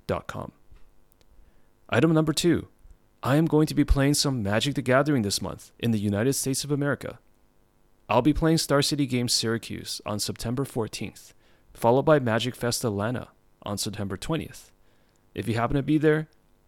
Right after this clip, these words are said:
please come by and say hi. I love to meet as many listeners as possible, and I promise I won't bite. Item number three,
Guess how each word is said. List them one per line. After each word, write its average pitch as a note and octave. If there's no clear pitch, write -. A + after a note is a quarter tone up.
please C#3
come D3
by C3+
and A#2+
say A#2+
hi. F#2
I G#2
love G#2
to C3
meet A#2
as G2+
many G#2
listeners A2+
as A2
possible, -
and G2
I E2+
promise A#2
I -
won't G#2
bite. -
Item B2+
number C#3
three, C3